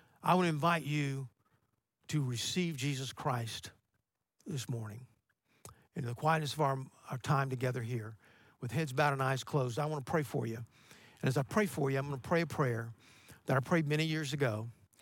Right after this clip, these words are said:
to invite Christ into my heart. And if you pray this prayer, I believe, if you mean it, that Jesus Christ will come into your heart to save you.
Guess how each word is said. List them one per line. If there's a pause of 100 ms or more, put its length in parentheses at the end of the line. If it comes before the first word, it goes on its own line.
(260)
to
invite
Christ
into
my
heart.
And
if
you
pray
this
prayer,
I
believe, (300)
if
you
mean
it, (300)
that
Jesus
Christ (380)
will
come
into
your
heart (960)
to
save
you.